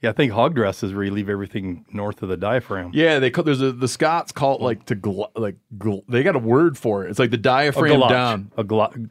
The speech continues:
Speaker 1: or grotching or glotching,
Speaker 2: Yeah,
Speaker 1: glotching.
Speaker 2: diaphragm
Speaker 1: Something like
Speaker 2: down.
Speaker 1: that.
Speaker 2: Like, gut it, gut it, diaphragm down, and they call it, like, a whatever the hell.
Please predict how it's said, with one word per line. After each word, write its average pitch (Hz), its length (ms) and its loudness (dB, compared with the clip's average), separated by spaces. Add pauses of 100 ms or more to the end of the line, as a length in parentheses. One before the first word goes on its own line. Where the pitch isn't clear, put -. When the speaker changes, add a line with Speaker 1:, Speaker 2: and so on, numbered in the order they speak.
Speaker 1:
or 135 120 4
grotching 139 760 0
or 139 80 -2
glotching, 113 680 -4
Speaker 2:
Yeah, 120 340 2
Speaker 1:
glotching. 139 120 -2
Speaker 2:
diaphragm 123 560 2
Speaker 1:
Something 113 80 0
like 113 100 2
Speaker 2:
down. 107 120 -4
Speaker 1:
that. 117 40 0
Speaker 2:
Like, 113 140 -4
gut 139 220 2
it, 123 420 -4
gut 139 200 2
it, 131 200 0
diaphragm 123 560 0
down, 117 300 0
and 107 100 -4
they 104 80 -4
call 110 280 -4
it, 98 40 -14
like, 101 220 -8
a 92 240 -10 (260)
whatever 98 220 -12
the 90 80 -14
hell. 87 240 -16